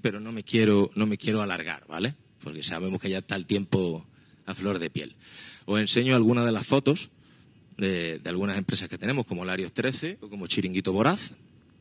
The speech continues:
en Torre del Mar. A día de hoy, entre las dos hacen cincuenta y cinco o sesenta trabajadores.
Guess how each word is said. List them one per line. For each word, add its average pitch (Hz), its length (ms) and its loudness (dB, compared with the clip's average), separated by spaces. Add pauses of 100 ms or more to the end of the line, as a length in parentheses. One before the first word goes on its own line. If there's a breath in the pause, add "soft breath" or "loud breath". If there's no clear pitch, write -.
(420)
en 110 80 -6
Torre 85 220 -6
del 85 120 -4
Mar. 135 300 -2 (560 soft breath)
A 85 120 -10
día 90 240 -8
de 87 120 -8
hoy, 95 160 -8
entre 92 220 -12
las 87 180 -8
dos 95 200 -2
hacen 87 320 -6
cincuenta 92 440 -4
y 87 60 0
cinco 104 300 -2
o 95 60 0
sesenta 92 380 -2
trabajadores. 117 720 -2